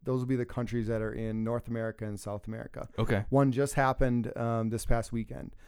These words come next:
Speaker 2: Oh, wow.
Speaker 1: Uh, so it was the countries of Brazil, Argentina, uh, the United States, Colombia,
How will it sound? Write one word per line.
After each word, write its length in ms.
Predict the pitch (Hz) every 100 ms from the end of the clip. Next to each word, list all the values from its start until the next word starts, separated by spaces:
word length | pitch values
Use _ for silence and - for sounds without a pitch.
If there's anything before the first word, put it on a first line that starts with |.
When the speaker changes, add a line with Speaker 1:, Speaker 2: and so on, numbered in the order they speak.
| - -
Speaker 2:
Oh, 80 | 202
wow. 100 | 117
Speaker 1:
Uh, 280 | 113 113 107
so 260 | - 123
it 160 | 120 120
was 880 | 123 120 120 117 117 113 107 - - - _ _ -
the 60 |
countries 400 | - 135 123 117
of 480 | 117 113 98 - - - -
Brazil, 800 | 120 95 117 120 120 120 123 120 - - _
Argentina, 1040 | 117 117 117 110 - 120 117 117 117 113 113 - - - _
uh, 200 | 113 110
the 80 | 110
United 340 | 123 123 120 113
States, 560 | - 117 113 110 -
Colombia, 1000 | - - 113 113 113 113 110 110 110 110